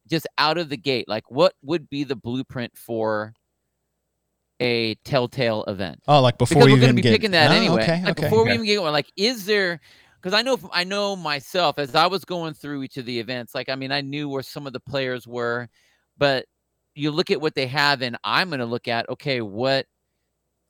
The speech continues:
Speaker 1: what do I think would be the best? Like, if I had
Speaker 3: Mm.
Speaker 1: to knock, if we, if we're knocking all of them out but one, what's kind of my template? Like, what template am I looking for?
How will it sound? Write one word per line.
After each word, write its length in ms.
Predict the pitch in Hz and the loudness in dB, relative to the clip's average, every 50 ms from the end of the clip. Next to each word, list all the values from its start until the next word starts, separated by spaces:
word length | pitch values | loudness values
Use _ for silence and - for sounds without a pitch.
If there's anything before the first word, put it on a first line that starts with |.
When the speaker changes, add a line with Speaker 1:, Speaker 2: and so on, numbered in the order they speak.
| _ _ _ _ _ _ | _ _ _ _ _ _
Speaker 1:
what 220 | - 120 147 - - | -2 0 0 0 0
do 120 | 156 143 - | -4 -4 0
I 160 | 123 139 151 | 0 0 0
think 320 | 147 - - 156 139 - - | 0 -2 -6 -8 -6 -6 -6
would 160 | 139 117 - | -8 -6 -4
be 160 | 131 131 135 | -4 -4 -2
the 160 | 110 113 127 | -2 0 -2
best? 320 | 110 - - 131 135 131 - | -2 0 0 -2 -2 -2 -4
Like, 120 | 127 - 123 | -10 -8 -2
if 60 | 123 | 0
I 120 | 160 202 | 0 2
had 200 | 214 202 220 208 | 2 0 -2 -2
Speaker 3:
Mm. 20 | 175 | -4
Speaker 1:
to 60 | 165 | -4
knock, 220 | 147 147 143 143 - | -2 0 0 0 -2
if 140 | 139 139 - 170 | -6 -10 -8 -6
we, 100 | 202 220 | -4 -4
if 140 | - 190 | -4 -2
we're 120 | 156 226 240 | -2 -2 0
knocking 220 | 240 233 196 208 151 | 0 -2 -2 0 2
all 140 | 156 180 208 | 2 2 2
of 40 | 214 | 0
them 60 | 214 | -2
out 160 | 208 208 - | -2 -2 -2
but 160 | - 127 113 - | -4 -8 -8 -8
one, 460 | 143 202 202 135 110 107 113 127 - _ _ _ _ _ _ _ | -6 -4 -4 -4 -4 -6 -8 -10 -14 _ _ _ _ _ _ _
what's 180 | 156 180 - | -8 -8 -6
kind 200 | - 180 175 160 | -4 -2 -2 0
of 40 | 147 | 0
my 100 | 131 113 | -2 -4
template? 420 | - - - 160 139 - 95 85 - - | -6 -6 -8 -8 -6 -6 -8 -10 -10 -10
Like, 80 | 101 - | -10 -10
what 140 | - - - _ | -10 -10 -12 _
template 400 | - - 170 165 - 120 131 120 | -10 -8 -8 -8 -4 -2 -2 -2
am 80 | 113 113 | -2 -2
I 80 | 110 110 | -4 -4
looking 280 | 110 120 - 107 98 | -6 -8 -10 -12 -14
for? 300 | - - 76 - - - | -16 -16 -18 -18 -20 -20